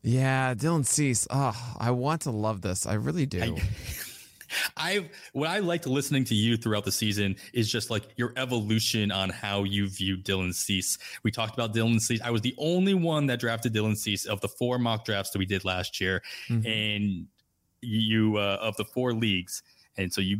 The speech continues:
Speaker 2: gave me a little bit of flack for that at the time. You weren't a fan. Um, doesn't sound like you're a huge fan at this point now.
Speaker 1: I don't know.
Speaker 2: But
Speaker 1: I
Speaker 2: listening
Speaker 1: don't
Speaker 2: to,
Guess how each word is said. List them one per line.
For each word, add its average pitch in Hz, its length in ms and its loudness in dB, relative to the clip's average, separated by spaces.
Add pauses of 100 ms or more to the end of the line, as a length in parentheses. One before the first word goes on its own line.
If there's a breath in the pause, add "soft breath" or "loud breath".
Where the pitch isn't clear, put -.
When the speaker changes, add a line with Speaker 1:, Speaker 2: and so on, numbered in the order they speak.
Speaker 2:
gave 107 160 0
me 107 60 2
a 104 60 0
little 113 160 0
bit 143 120 -2
of 135 80 -4
flack 131 240 -4
for 135 100 0
that 123 140 0
at 113 100 -2
the - 80 -4
time. 117 520 -2 (340 soft breath)
You 107 120 2
weren't 101 220 2
a - 20 4
fan. 139 580 0 (340)
Um, 104 180 0
doesn't 101 200 0
sound 110 180 0
like 101 140 0
you're 98 100 0
a - 40 -2
huge 139 300 2
fan 143 200 0
at 113 180 -4
this 131 180 0
point 135 440 -2
now. 127 500 2
Speaker 1:
I - 20 4
don't 226 200 0
know. 196 320 0
Speaker 2:
But 156 100 -2
Speaker 1:
I 151 60 -2
Speaker 2:
listening 196 340 2
Speaker 1:
don't - 140 0
Speaker 2:
to, - 140 0